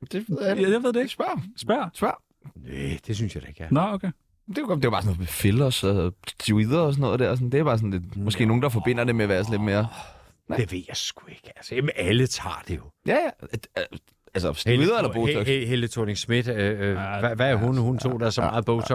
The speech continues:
Speaker 1: ja,
Speaker 3: så hun ikke kunne smile mere, ikke?
Speaker 1: ja.
Speaker 3: Altså, øh, øh, så det ved jeg sgu ikke, altså.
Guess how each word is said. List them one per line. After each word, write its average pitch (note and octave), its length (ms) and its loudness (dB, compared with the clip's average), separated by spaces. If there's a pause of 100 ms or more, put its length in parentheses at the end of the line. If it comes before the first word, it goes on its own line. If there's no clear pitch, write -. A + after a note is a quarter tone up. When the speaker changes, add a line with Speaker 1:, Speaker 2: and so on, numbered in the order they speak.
Speaker 1:
ja, C#3 60 0
Speaker 3:
så C3 60 2
hun A2 100 0
ikke A2+ 120 2
kunne A#2 100 -2
smile A2+ 300 2
mere, A2 260 0
ikke? B2+ 120 -2
Speaker 1:
ja. A#2 60 -6
Speaker 3:
Altså, G2+ 220 0 (680)
øh, G#2+ 300 2
øh, G#2 80 4
så - 300 -8 (100)
det - 180 -10
ved - 60 -14 (100)
jeg - 100 -6
sgu - 280 -4
ikke, - 260 -10
altså. - 240 -8